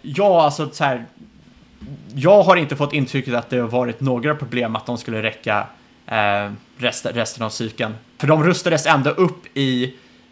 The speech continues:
De två som står nu rustades upp runt nittionio, tvåtusen, och den andra som är ute nu tvåtusenåtta. Och då gjorde man i stort sett en hel,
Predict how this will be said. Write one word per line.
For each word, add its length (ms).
De 220
två 220
som 120
står 260
nu 200
rustades 480
upp 180
runt 260
nittionio, 640
tvåtusen, 560
och 280
den 100
andra 240
som 120
är 60
ute 180
nu 180
tvåtusenåtta. 960
Och 180
då 100
gjorde 200
man 120
i 40
stort 240
sett 120
en 140
hel, 400